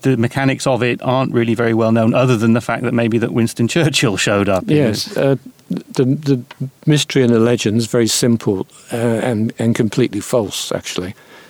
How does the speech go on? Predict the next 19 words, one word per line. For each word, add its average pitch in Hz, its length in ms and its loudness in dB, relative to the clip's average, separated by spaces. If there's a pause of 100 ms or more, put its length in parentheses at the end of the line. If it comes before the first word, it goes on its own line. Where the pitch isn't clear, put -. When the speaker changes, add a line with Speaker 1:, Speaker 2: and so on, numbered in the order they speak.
Speaker 2:
After - 300 -2
the, 113 260 2
the 123 180 2
shootings 110 560 0
of 107 80 0
the 110 60 -2
police, 117 640 0 (400)
they 123 140 4
eventually 120 540 2
found 110 640 -2
two, 127 380 2
two 120 320 2
of 113 240 0
this - 380 -4 (180)
group 110 320 0 (720)
of 101 300 -4
Latvian 117 320 0
anarchists, - 680 -4 (100)
the 98 140 -6